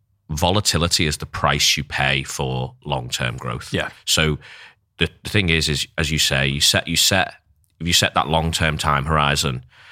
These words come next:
Speaker 1: then you've just got to stick back to the basic in principle, the basic principle of investing, which is just shut out the noise, stick to the plan, and
Speaker 2: Yeah.
Speaker 1: continue to think long-term.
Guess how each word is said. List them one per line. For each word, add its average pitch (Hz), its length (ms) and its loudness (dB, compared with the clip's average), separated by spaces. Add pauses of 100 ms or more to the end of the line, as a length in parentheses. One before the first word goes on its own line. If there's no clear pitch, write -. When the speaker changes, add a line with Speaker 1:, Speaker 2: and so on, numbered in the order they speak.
(320)
Speaker 1:
then 73 340 0 (400)
you've 78 100 -6
just - 200 -2
got - 200 -8
to 71 240 -4 (480)
stick - 540 0
back - 260 -2
to - 100 -8
the 78 240 -4 (380)
basic - 560 0
in 76 80 -6
principle, - 600 -4 (140)
the - 60 -2
basic 95 280 0
principle - 340 -4
of 73 80 -4
investing, 73 320 -4
which - 180 -4
is 76 80 -4
just - 160 -4
shut - 320 -2
out 92 160 -2
the 76 60 -8
noise, 67 480 -4 (160)
stick - 320 -2
to - 80 -4
the - 100 -6
plan, 76 320 0 (300)
and 95 80 -2
Speaker 2:
Yeah. - 20 0
Speaker 1:
continue 76 320 -2
to - 100 -10
think 76 220 -4
long-term. 76 600 0